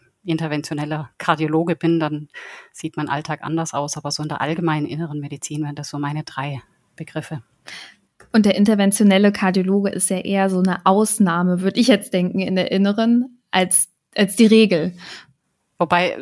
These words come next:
Speaker 1: ich würd schon sagen, die innere Medizin, seit ich angefangen habe mit meiner Facharztausbildung, ist, ist zunehmend interventioneller geworden. Also das, was inzwischen auch zum Beispiel in der Gastroenterologie schon an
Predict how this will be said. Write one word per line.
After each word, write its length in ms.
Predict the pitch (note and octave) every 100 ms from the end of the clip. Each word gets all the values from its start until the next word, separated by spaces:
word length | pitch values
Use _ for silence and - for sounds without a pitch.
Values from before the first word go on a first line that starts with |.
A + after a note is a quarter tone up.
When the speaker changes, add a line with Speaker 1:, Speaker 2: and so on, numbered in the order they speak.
| B2
Speaker 1:
ich 400 | C#3+ - - -
würd 100 | G3
schon 140 | A#3 A#3
sagen, 240 | G3 G#3
die 80 | F#3+
innere 240 | F#3 F#3+
Medizin, 520 | F3+ F3 E3+ - G3+
seit 260 | F#3+ E3+ E3
ich 180 | - F3
angefangen 560 | F3+ F3 - F3 F3
habe 340 | E3 E3+ E3+ D#3+
mit 180 | E3 -
meiner 180 | D#3+
Facharztausbildung, 840 | D#3 D#3 D#3+ - D3+ - D3 D3 D3+
ist, 320 | D#3 - -
ist 340 | - D#3+ - -
zunehmend 420 | - E3+ D#3 D3+
interventioneller 800 | D3+ D3 C#3+ C#3 - C#3+ C#3+ D3
geworden. 560 | C#3+ D3 D#3 E3 C3 -
Also 220 | C#3 C3+
das, 220 | C#3+ -
was 220 | D3 -
inzwischen 440 | - D3 D3 - C3+
auch 220 | C#3 - _ -
zum 100 | C#3
Beispiel 160 | C3+
in 60 | D3
der 80 | D3+
Gastroenterologie 840 | D3+ - D#3+ D3+ D3+ C#3+ D3 C#3+
schon 220 | - D#3
an 160 | C#3+